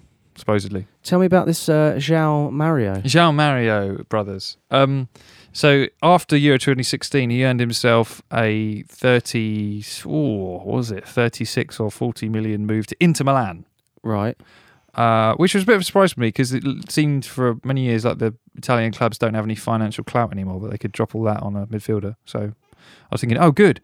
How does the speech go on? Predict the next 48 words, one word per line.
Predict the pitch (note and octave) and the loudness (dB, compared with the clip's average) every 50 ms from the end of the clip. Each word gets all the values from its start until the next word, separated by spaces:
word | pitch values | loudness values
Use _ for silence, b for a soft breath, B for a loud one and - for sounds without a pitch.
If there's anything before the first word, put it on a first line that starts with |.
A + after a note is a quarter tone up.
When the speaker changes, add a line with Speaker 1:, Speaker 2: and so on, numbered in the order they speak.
| b b b | b b b
Speaker 1:
but | - D3 | 0 2
he's | D#3 C#3 | 2 4
not | G3 D#3+ - | 2 2 2
fit | - F3 D#3 - - | 2 -2 -2 0 0
in | E3 D#3 | 0 2
there | C3 A2 G2+ | 0 0 -2
at | - - - | -2 0 2
all. | C3+ A#2 F#2+ F2 - _ _ _ _ _ _ _ _ _ _ _ _ _ _ - | 2 2 2 -2 -6 _ _ _ _ _ _ _ _ _ _ _ _ _ _ 0
Not | C#3 C#3+ C#3 - | 0 2 2 2
done | - C#3+ C3+ C#3 | 2 2 4 4
well | C#3 C#3 C3 | 4 4 4
Speaker 2:
Hasn't | A#2 B2+ B2 | 4 4 4
Speaker 1:
for | B2 B2+ | 2 2
Speaker 2:
worked | A#2 A2+ A#2+ | 2 2 2
Speaker 1:
Inter | C3+ | 2
Speaker 2:
out. | B2+ A2+ A2 | 2 2 2
Speaker 1:
Milan. | G#2+ G#2 G2+ G2 G#2 - _ _ - | 0 0 -2 -4 -6 -10 _ _ -8
Not | A#2+ C#3+ D3 D3 B2+ A#2+ | -4 0 0 2 2 2
worked | C3 C3 - - | 2 0 2 0
out. | B2+ A2+ G#2+ | 0 0 2
So | - B2+ | 0 0
it | B2 | 2
looks | D3+ E3+ E3 D3 - | 4 2 2 2 2
like | D3 C3+ | 0 2
he | D3 | 2
might | D3+ D3+ D3 - | 4 4 4 4
be, | C#3 C#3+ C#3+ C3+ - - | 2 2 2 0 -2 0
um, | - B2+ B2+ B2+ B2+ B2+ | 0 2 2 2 0 -2
he's | B2+ B2+ | -2 0
having | D3 E3+ E3+ D#3+ | 2 2 2 2
a | C#3+ | 2
medical, | C#3+ D3+ E3 E3+ D#3 D3 - - G#2 G2 G2 A2+ - | 2 2 2 2 0 0 -2 -2 -2 -2 -2 -6 -10
supposedly, | - - - - A#2+ A#2 G#2+ A#2+ G#2+ G#2+ A2 A#2+ A#2 b b b b b b | -16 -6 0 0 2 2 0 0 -2 -2 -2 -2 -4 b b b b b b
for | - - B2+ B2 A#2+ A#2+ A#2+ | -2 2 4 4 6 6 4
a, | - - A#2 A#2 A#2 - | 4 4 4 4 4 2
a, | - A#2+ | 2 2
a | |
loan | B2 C3 D3 D#3+ E3 E3 D#3 C#3+ | 4 4 6 6 6 6 4 4
move | B2+ G#2+ G2+ G#2 B2 D#3 - - - _ _ _ _ | 2 2 2 2 0 -2 -4 -8 -18 _ _ _ _
Speaker 2:
Mm-hmm. | D3 C#3 B2 A2 A2+ C#3+ | -4 -4 -2 -2 -2 -2
Speaker 1:
to | E3+ C3 | 2 2
West | C3 C#3 C#3 - - | 2 2 0 -2 -4
Ham. | D#3 F#3+ F3+ - - _ _ | -4 -2 -4 -6 -10 _ _
Speaker 2:
To | - A3 A3+ | 4 4 6
West | G3+ A#3 B3 - - - | 6 6 4 2 -4 -6
Ham? | C4 D4+ F4+ G4+ A3 C3 G#2+ G2+ | -6 -6 -6 -4 -4 -4 -4 -2
Speaker 1:
West | - C#3 C#3+ - - - | -2 -2 -2 -2 -4 -4
Ham, | D3+ D3 B2+ G#2+ - | -4 -4 -4 -6 -8